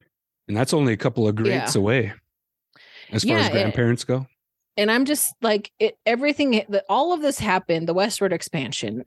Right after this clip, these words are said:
Speaker 2: it all happened so rapidly that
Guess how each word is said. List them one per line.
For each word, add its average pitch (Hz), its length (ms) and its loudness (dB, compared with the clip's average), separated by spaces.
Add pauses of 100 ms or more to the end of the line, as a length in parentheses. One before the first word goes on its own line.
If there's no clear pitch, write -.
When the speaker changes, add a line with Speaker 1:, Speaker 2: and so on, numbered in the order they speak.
Speaker 2:
it 202 120 2
all 254 280 2
happened 214 600 0
so 202 600 0
rapidly 240 1080 -2 (920)
that 185 640 0